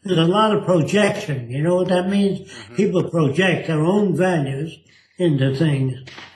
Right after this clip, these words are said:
Speaker 1: and that's what louses up society.
Speaker 2: Mm-hmm. So isn't that view,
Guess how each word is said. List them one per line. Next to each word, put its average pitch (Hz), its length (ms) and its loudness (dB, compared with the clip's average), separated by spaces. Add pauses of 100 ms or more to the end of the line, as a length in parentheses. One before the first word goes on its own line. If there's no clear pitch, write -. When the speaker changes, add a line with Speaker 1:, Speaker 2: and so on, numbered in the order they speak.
(140)
Speaker 1:
and 160 140 2
that's 165 200 -2
what 165 200 0
louses 156 520 2
up 156 280 -2 (120)
society. 156 880 -2 (180)
Speaker 2:
Mm-hmm. 113 360 -20 (880)
So 196 380 0 (160)
isn't 226 440 -2
that 240 240 2 (320)
view, 202 680 -2